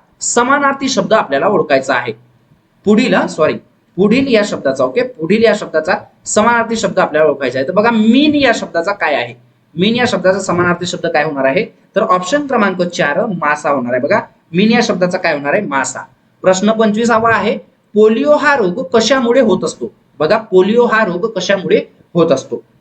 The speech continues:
याचं योग्य उत्तर ऑप्शन क्रमांक तीन, विषाणूमुळे हा पोलिओ रोग होत असतो. आणि पोलिओ सर्वात जास्त मार कोणावर करतो? तर अस्थिमज्जेवर करतो. हा सुद्धा प्रश्न जास्तीत जास्त प्रमाणात विचारलेला आहे,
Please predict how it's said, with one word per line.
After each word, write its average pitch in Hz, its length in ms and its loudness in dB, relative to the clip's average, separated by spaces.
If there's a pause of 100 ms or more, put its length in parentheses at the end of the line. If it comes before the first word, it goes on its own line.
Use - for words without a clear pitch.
याचं 147 300 0
योग्य 185 220 4
उत्तर 202 320 2 (260)
ऑप्शन 185 360 0
क्रमांक 220 420 -2
तीन, 180 360 0
विषाणूमुळे 214 960 2
हा 233 160 0
पोलिओ 196 460 2
रोग 170 200 0
होत 151 160 -2
असतो. 113 240 -14 (260)
आणि 175 140 0
पोलिओ 202 420 4
सर्वात 214 340 0
जास्त 220 280 0
मार 214 260 2
कोणावर 226 300 0
करतो? 214 320 -2
तर 247 260 -2
अस्थिमज्जेवर 185 640 0
करतो. - 280 -4
हा 190 180 0
सुद्धा 208 260 -4
प्रश्न 202 360 -4
जास्तीत 170 380 -2
जास्त 160 240 -4
प्रमाणात 160 420 -2 (480)
विचारलेला 170 540 0
आहे, 131 240 -2